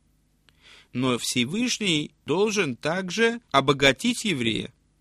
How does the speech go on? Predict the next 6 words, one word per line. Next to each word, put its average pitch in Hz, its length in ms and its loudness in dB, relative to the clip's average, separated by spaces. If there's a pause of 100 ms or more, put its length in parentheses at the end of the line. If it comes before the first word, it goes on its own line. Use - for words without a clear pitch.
(280)
вплоть 151 500 2
до 127 140 2
того, 123 380 0
чтобы 147 320 0
обогатить 123 760 -2
его, 135 520 -2